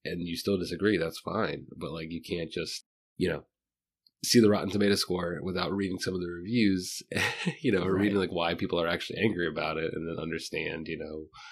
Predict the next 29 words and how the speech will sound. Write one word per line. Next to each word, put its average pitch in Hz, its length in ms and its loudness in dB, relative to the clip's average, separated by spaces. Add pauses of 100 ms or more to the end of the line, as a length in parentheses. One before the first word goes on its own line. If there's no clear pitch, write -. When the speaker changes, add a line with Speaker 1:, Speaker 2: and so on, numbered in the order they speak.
(480)
Speaker 1:
you 139 120 4
know, 95 260 8
you, 123 240 8
but 120 80 6
that 135 100 10
can 123 80 6
be 113 60 10
taken 110 220 8
both 92 200 4
ways. 98 520 4
Exactly. 87 440 -6
You 98 60 0
know, 87 120 0
like, 80 200 -4 (180)
half 120 200 4
the 110 80 -2
time 98 260 2
I, 90 160 0
we 101 140 4
were 104 60 2
talk-, 120 280 -2
what, 123 120 0
what, 156 340 -2
were 135 100 2
we 185 100 0
talking 170 220 -6
about 160 180 -2
something 160 320 -4
where 95 280 0